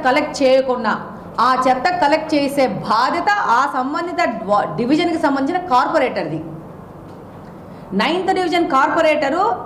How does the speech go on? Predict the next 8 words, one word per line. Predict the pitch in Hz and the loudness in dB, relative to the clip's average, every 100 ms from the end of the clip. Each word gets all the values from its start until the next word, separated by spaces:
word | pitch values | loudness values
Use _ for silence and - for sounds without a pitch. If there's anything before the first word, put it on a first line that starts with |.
| - 277 | -4 2
ఫోన్ | 311 359 349 | 2 2 0
చేస్తే | 277 - 302 381 466 - - - - - - - - - 175 | 0 0 2 2 2 -4 -14 -18 -18 -16 -16 -16 -16 -10 -2
"ఎమ్మెల్యే | 220 339 403 403 | 4 4 4 4
మాధవిరెడ్డి | 320 311 320 320 294 | 4 2 2 0 2
మేడం | 277 277 330 | 2 2 2
పేరు | 277 294 | 2 2
వాడుతున్నారంట." | 254 220 214 202 185 160 151 151 - - - | 2 0 -4 -2 -2 -2 -4 -8 -10 -16 -4
"I'm | 226 | 2